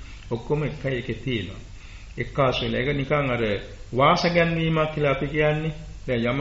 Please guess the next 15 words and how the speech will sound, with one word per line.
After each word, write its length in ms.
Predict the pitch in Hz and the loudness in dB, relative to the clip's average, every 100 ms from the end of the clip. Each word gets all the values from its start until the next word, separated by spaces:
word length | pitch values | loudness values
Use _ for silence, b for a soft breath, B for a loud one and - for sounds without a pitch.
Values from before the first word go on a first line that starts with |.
| 139 | 0
සුවඳ 340 | - 135 143 | 0 2 4
ගන්වනවා. 640 | 147 151 147 151 151 156 160 - - - - - | 4 4 4 2 2 0 -4 -8 -12 -12 -12 -12
සුවඳ 300 | - 135 151 | -4 2 4
ගන්වනවා 480 | 131 131 123 120 107 110 | 4 4 2 0 0 2
වගේ 280 | 110 110 | 2 0
තමයි 180 | 101 120 | 0 0
මේ 320 | 131 165 143 143 | 0 2 2 0
සිතට 280 | 127 147 | -2 0
ඔක්කොම 460 | 143 - 127 143 147 | 0 0 0 0 0
එකතු 320 | 123 - - | -2 -4 -4
වෙනවා. 340 | 107 95 95 - - B B B B - | -4 -4 -6 -8 -8 B B B B -2
දැන් 180 | 127 113 | 4 4
අද 100 | 135 | 4
කාලේ 380 | 139 139 135 131 | 2 2 2 0
තියෙන 260 | 135 131 | -2 0